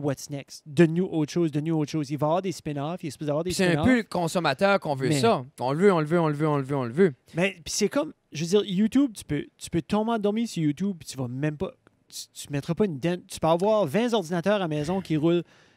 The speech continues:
Speaker 2: C'est
Speaker 1: cent pour cent
Speaker 2: ce
Speaker 1: du
Speaker 2: que
Speaker 1: temps,
Speaker 2: c'est,
Speaker 1: tu mettras même pas une dent dans le contenu qui est releasé ce
Speaker 2: c'est,
Speaker 1: jour-là.
Speaker 2: je pense que tu t'attaches à un certain content.
Speaker 1: Oui.
Speaker 2: Exemple, on l'a déjà dit souvent, on a toutes les choses qu'on aime, les personnes qu'on aime. Puis ça vient que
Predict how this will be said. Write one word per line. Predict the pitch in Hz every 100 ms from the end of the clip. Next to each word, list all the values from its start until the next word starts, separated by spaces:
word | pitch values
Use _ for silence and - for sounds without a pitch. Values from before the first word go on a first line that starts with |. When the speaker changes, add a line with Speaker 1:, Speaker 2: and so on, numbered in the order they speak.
| _ _ _ -
Speaker 2:
C'est | - 170
Speaker 1:
cent | 214
pour | 196 175
cent | - 226
Speaker 2:
ce |
Speaker 1:
du | 160
Speaker 2:
que | 294
Speaker 1:
temps, | 202 214
Speaker 2:
c'est, | 156 147 -
Speaker 1:
tu |
mettras | 143 135 165
même | 170
pas | 170 190
une | 127
dent | 120 175 196
dans | 160 139
le |
contenu | 123 156 160 175 196
qui | 147
est |
releasé | 131 147 156 147 208
ce | 190 131
Speaker 2:
c'est, | 117
Speaker 1:
jour-là. | 120 170 123 131 156
Speaker 2:
je |
pense | 151 240 247
que | -
tu | 135
t'attaches | - 208 - 208 214 - - - -
à |
un | 131 117
certain | 160 139 139
content. | 120 107 90 - -
Speaker 1:
Oui. | 147 117
Speaker 2:
Exemple, | 143 185 180 147
on | 117
l'a | 110
déjà | 127
dit | 127
souvent, | 120 127 143 160
on | 131
a |
toutes | 104 156
les | 131 117
choses | 143 131
qu'on | 123 123
aime, | 139
les |
personnes | 123 110 127
qu'on | 113 107
aime. | 139 180 208 - -
Puis | -
ça | 185
vient | 156 233 254
que | 190 190 214